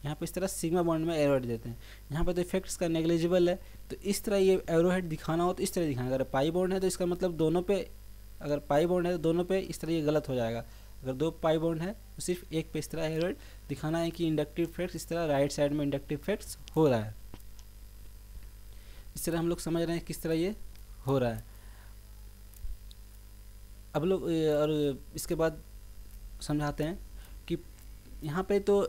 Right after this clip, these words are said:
हैलोजन का इलेक्ट्रोनेगेटिव इसका ज़्यादा हो गया electronegativity, इसलिए इस तरह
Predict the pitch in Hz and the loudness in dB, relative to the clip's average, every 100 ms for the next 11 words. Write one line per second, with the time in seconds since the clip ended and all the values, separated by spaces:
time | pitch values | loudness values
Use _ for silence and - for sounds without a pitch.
0 | - - 160 170 202 202 185 175 - 180 | 0 0 4 4 4 4 4 4 2 2
1 | 180 175 175 196 185 196 160 151 147 170 | 4 2 2 2 4 2 4 6 6 6
2 | 165 160 151 147 151 151 143 147 151 185 | 4 4 2 0 0 0 0 0 0 -4
3 | - - - - 180 175 180 180 | -8 -14 -10 -4 0 2 0 -2